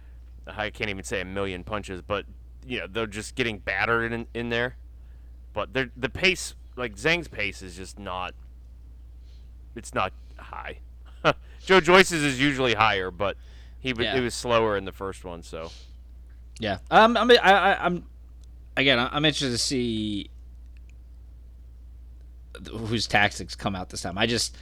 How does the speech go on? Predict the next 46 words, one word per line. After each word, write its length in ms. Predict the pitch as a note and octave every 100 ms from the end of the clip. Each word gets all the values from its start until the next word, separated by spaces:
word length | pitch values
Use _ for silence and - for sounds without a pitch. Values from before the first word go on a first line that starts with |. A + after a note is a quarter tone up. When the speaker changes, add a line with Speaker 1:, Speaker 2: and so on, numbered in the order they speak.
| - - - - -
Speaker 2:
I 80 | B2+
just 180 | B2+ -
can't 240 | B2+ A#2+
see 540 | - A#2 A2 G#2 G2+ - - - - - - - - - - - - - - - -
Joyce 420 | G#2+ A#2+ A2 G#2+ -
just 120 | -
becoming 720 | G2+ A#2 G#2 G2+ G2 F#2 - -
better 240 | A#2+ G2+ F#2+
defensively 840 | F#2 - F#2+ F2+ F2 E2+ D#2 - - - -
Speaker 1:
Yeah, 280 | G#2 F2+ - -
exactly. 400 | G#2+ F2+ D#2+ G#2
Speaker 2:
o-, 60 | G#2
o-, 280 | G#2+ A#1 G2
over, 300 | F#2+ F#2 -
overnight. 480 | G2 E2+ D2 A#1 -
So, 180 | - F2+
Speaker 1:
Was, 180 | A3 -
Speaker 2:
but 200 | F#3 -
Speaker 1:
was 100 | -
there 120 | C#4
Speaker 2:
we'll 60 |
Speaker 1:
anything 140 | D4+ C#4+
Speaker 2:
see. 40 |
Speaker 1:
you 60 | B3+
wanted 220 | A#3 G#3
to 60 | G3
talk 180 | F3+ F3+
about 220 | F3 A#2+
last 280 | B2 C#3 C#3+
weekend? 340 | D3+ E3 D3+
Any, 220 | B2+ B2+
any 220 | C3 C3+
of 140 | C3 A#2
the, 120 | A#2+
like, 240 | A2+ A2+
E 100 | B2+
S 100 | B2
P 200 | - B2+
N 140 | B2 A#2+
card 400 | B2 A#2+ A#2+ A2
or 220 | G#2 G2
Speaker 2:
No, 160 | A#3 A#3+
I 100 | F#3+
mean, 100 | F3+
Speaker 1:
what 80 | D#3+
Speaker 2:
Xander, 460 | F3 E3+ E3 D3+